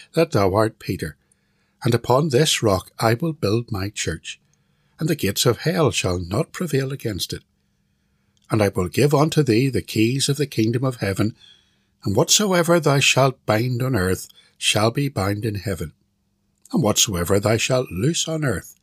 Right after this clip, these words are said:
shall be loosed in heaven." Now be sure to keep your Bible open at that text. In Matthew sixteen, Jesus is teaching his disciples about the church.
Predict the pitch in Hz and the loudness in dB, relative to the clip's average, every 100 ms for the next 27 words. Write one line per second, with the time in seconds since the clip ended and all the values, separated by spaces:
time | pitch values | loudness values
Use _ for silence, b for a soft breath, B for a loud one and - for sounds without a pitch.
0 | _ _ _ _ - - 123 151 143 95 | _ _ _ _ -10 -6 -4 -2 -2 -2
1 | - - 98 - 78 80 - _ _ _ | -4 -4 -8 -10 -10 -12 -18 _ _ _
2 | _ _ _ _ _ B B B B _ | _ _ _ _ _ B B B B _
3 | _ - 151 143 - - 190 247 - 165 | _ -6 -4 -2 -2 -2 -4 -6 -8 -6
4 | 151 127 107 101 104 101 90 107 87 - | -2 -2 0 0 0 0 0 0 -2 -4
5 | 90 - - 78 - - - _ _ _ | -8 -10 -14 -12 -12 -12 -14 _ _ _
6 | _ _ _ _ b b b - 92 143 | _ _ _ _ b b b -4 -2 -2
7 | 226 - 131 - - 87 107 b b b | 0 0 0 -2 -2 -2 -2 b b b
8 | b 87 92 139 - 170 - - 110 - | b -2 0 0 0 -2 -2 -2 -2 0
9 | 147 147 - 101 117 175 156 101 95 98 | -2 -2 -2 -2 -2 -2 -2 -2 -2 -4
10 | 95 - b b - 143 98 87 101 - | -4 -6 b b -4 -2 -2 -4 -8 -8
11 | - - - | -8 -8 -12